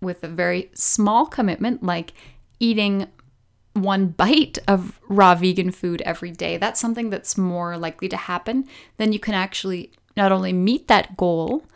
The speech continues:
but you can also exceed that goal, which feels amazing. Because when we,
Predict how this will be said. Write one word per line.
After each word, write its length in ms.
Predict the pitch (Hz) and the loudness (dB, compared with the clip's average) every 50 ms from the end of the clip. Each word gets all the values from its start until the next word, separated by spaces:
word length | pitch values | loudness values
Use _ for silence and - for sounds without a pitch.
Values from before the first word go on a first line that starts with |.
| - - - - _ _ _ _ - | -20 -20 -20 -20 _ _ _ _ -12
but 140 | 233 226 | -8 -6
you 80 | 220 202 | -6 -6
can 140 | 202 214 208 | -4 -6 -6
also 560 | - - 190 185 - - 196 180 175 - - _ _ _ _ _ _ _ _ - | -6 -6 -6 -4 -4 -4 -4 -4 -4 -6 -10 _ _ _ _ _ _ _ _ -12
exceed 720 | - - - - - - - - - 254 262 285 302 247 - | -10 -8 -4 -2 0 0 0 2 2 4 4 6 6 6 4
that 260 | 185 170 - - - | 4 2 2 0 -2
goal, 220 | 185 175 165 - | 0 0 0 0
which 240 | - 190 185 - - | -2 -4 -6 -6 -6
feels 260 | - - 190 180 185 | -4 -4 -4 -2 -4
amazing. 720 | 185 180 175 170 170 170 170 170 165 - - - - 190 190 _ _ _ _ _ _ _ _ _ _ - - | -4 -6 -6 -6 -8 -8 -8 -8 -10 -10 -12 -12 -12 -14 -16 _ _ _ _ _ _ _ _ _ _ -8 -2
Because 340 | - 233 233 226 247 220 226 | 2 2 4 4 4 2 2
when 320 | 226 240 254 285 349 320 240 | 2 4 4 4 4 2 2
we, 360 | 226 214 202 202 208 208 | 2 2 0 0 -2 -2